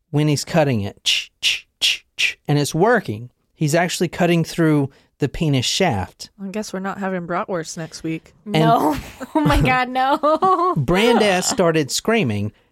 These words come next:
Speaker 1: screaming out, quote, "All I see is blackness." Then Brandes says,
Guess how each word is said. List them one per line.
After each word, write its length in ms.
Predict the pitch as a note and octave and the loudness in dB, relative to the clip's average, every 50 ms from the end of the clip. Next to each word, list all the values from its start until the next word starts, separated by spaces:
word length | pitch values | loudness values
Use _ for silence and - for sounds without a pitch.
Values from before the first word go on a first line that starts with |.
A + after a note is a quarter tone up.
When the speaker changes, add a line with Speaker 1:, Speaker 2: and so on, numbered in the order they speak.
| _ _ | _ _
Speaker 1:
screaming 540 | - - - - F#3 F3+ F3+ F3 E3+ D#3+ D#3 | -8 -6 -4 0 0 2 2 2 2 2 2
out, 280 | D#3 D#3 D3+ D3+ D3 - | 4 4 2 2 0 -4
quote, 360 | - - F#3 E3+ E3+ D#3 - - _ - | -2 0 2 2 2 0 -4 -10 _ 0
"All 200 | F#3+ G#3+ A#3 A#3 | 2 2 4 4
I 80 | A3+ | 2
see 300 | A3 - - - B3 A#3 | 2 0 -2 0 2 2
is 160 | A3+ G#3 F#3 | 2 0 0
blackness." 840 | - - A3 A3+ G#3+ G#3+ A3 - - F#3+ F3 D#3 C#3+ - - - - _ _ _ _ _ _ _ _ _ _ _ _ _ _ _ _ _ | -2 0 2 2 2 0 0 0 0 0 0 0 0 -2 -6 -8 -8 _ _ _ _ _ _ _ _ _ _ _ _ _ _ _ _ _
Then 440 | - C#3 B2+ D#3 G3 A3+ C4 C4+ B3 G3+ | -4 0 2 2 4 4 4 2 2 2
Brandes 520 | G3+ F#3 F3 E3+ D#3+ D3 D3 C3+ C3+ C3 | 2 2 2 2 2 2 2 2 2 0
says, 420 | - - F3+ D#3+ D3 C#3+ - - | 0 0 2 2 2 2 0 -4